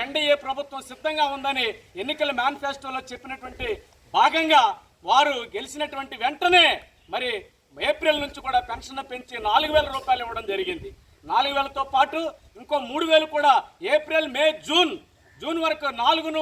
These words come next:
మూడు ఏడు వేల రూపాయలు ఒకే దాపాలో గౌరవ ముఖ్యమంత్రి గారు రాష్ట్ర ప్రజలు పెన్షన్దారులందరికీ కూడా ఇవ్వడం జరిగింది. అలాగే మూడోదిగా ప్రతి నెల ఒకటో తారీఖునే గత ప్రభుత్వంలో రెండు వేల పంతొమ్మిదిలో ఉన్నటువంటి వైసీపీ ప్రభుత్వం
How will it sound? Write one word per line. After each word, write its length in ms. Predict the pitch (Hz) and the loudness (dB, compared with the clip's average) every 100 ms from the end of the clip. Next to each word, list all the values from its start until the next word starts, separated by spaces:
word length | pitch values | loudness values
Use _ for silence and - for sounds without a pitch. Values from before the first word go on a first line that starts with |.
| 294 | -4
మూడు 200 | 277 311 269 202 - _ 165 | -4 0 0 -2 -10 _ 0
ఏడు 160 | 302 320 | 2 4
వేల 140 | 302 285 269 | 2 2 -4
రూపాయలు 320 | 269 262 247 214 | -2 -2 -2 -4
ఒకే 180 | 302 302 285 | 0 2 2
దాపాలో 360 | 269 254 233 196 - _ 160 | 4 2 0 -6 -10 _ -4
గౌరవ 240 | 247 285 262 | -2 -2 -4
ముఖ్యమంత్రి 440 | 247 262 254 247 233 | -12 -14 -12 -8 0
గారు 200 | 220 196 - _ - | 2 0 -4 _ -4
రాష్ట్ర 300 | 196 233 - 285 | 2 2 0 -6
ప్రజలు 280 | 247 247 226 196 - _ | -6 -6 -4 -4 -6 _
పెన్షన్దారులందరికీ 840 | 202 254 285 269 247 240 233 220 220 | -10 -8 0 2 2 -2 -4 -10 -12
కూడా 100 | 220 208 | -2 0
ఇవ్వడం 220 | 202 202 196 | 0 -4 -4
జరిగింది. 360 | 190 180 160 131 - _ _ 160 | -2 -4 -6 -10 -16 _ _ 0
అలాగే 320 | 233 277 294 311 311 _ - | 4 4 4 2 0 _ -14
మూడోదిగా 440 | 233 311 311 302 269 240 | 2 4 4 4 0 0
ప్రతి 260 | 285 330 330 | -6 -2 0
నెల 140 | 320 302 | 2 2
ఒకటో 200 | 294 294 294 | 0 -4 2
తారీఖునే 500 | 277 277 277 277 262 190 _ _ _ _ _ _ - | 2 2 -6 -4 -6 -6 _ _ _ _ _ _ -4
గత 140 | 247 302 302 | 0 2 2
ప్రభుత్వంలో 520 | 277 311 302 311 320 311 - | 0 0 -2 4 4 4 -2
రెండు 160 | 208 262 | -6 2
వేల 140 | 294 285 262 | 2 2 -2
పంతొమ్మిదిలో 400 | 277 285 285 285 | -6 -6 -8 -8
ఉన్నటువంటి 360 | 277 277 269 262 | -10 -14 -14 -10
వైసీపీ 340 | 247 277 294 285 | -8 -8 -10 -6
ప్రభుత్వం 420 | 277 277 277 285 | -4 -2 -2 -4